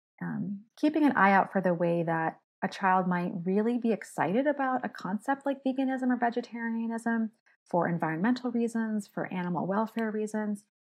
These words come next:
And we still wanna make sure, you know, I always, I told my child, you know, "You're an animal too. And you have to take care of your animal. And right now, you know, you need, you need a variety of foods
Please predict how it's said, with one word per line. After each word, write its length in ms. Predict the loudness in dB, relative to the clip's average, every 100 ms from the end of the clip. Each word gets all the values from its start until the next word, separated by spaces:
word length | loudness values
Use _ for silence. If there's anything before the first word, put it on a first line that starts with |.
| _ _ _ _ 0
And 100 | 4
we 100 | 4
still 280 | 2 -2 0
wanna 220 | 0 0
make 180 | 0 -2
sure, 500 | -2 0 2 0 -4 -6
you 100 | 0
know, 60 | 4
I 80 | 6
always, 280 | 4 2 -4
I 80 | -4
told 240 | 2 2
my 140 | 2 0
child, 340 | 2 2 2
you 80 | 0
know, 80 | 0
"You're 280 | 0 2
an 100 | 2
animal 400 | 2 0 0 -2
too. 400 | -2 -2 -2 -2 -8 _ _ -20 -20 -20 -6
And 380 | 0 2 0 0
you 100 | 0
have 100 | 0
to 80 | 0
take 180 | -4 -4
care 160 | -2
of 100 | -2
your 160 | 0 -2
animal. 440 | -2 -4 -6 -8 -12 _ _ -2
And 160 | 0
right 200 | 2 2
now, 440 | 0 0 0 -4 -6 -20 -20 _ -4
you 80 | 0
know, 80 |
you 220 | 0 2 2
need, 380 | 2 0 -2 -6 _
you 140 | 0 2
need 180 | 4 2
a 80 |
variety 460 | 2 4 4 4 0
of 100 | -4
foods 480 | -4 -2 -4 -8